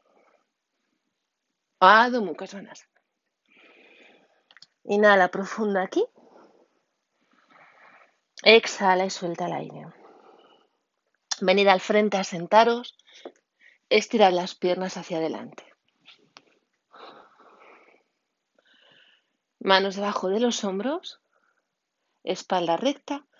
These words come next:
Barbilla al pecho. Y mirad hacia la nariz. Uno.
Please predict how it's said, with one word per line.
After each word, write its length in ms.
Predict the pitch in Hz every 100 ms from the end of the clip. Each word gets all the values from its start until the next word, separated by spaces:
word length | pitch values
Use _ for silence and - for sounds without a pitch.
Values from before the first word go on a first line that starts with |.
| - - _
Barbilla 480 | - 269 214 185 190
al 80 | 185
pecho. 420 | 170 147 - 226 226 - _ _ _ _ _ _ _ _ _ _ _ - - _
Y 120 | 190
mirad 300 | 196 180 170
hacia 260 | 175 - 151
la 80 | 151
nariz. 360 | 147 151 - - _ _ _ _ _ _ _ _
Uno. 460 | 196 175 - 165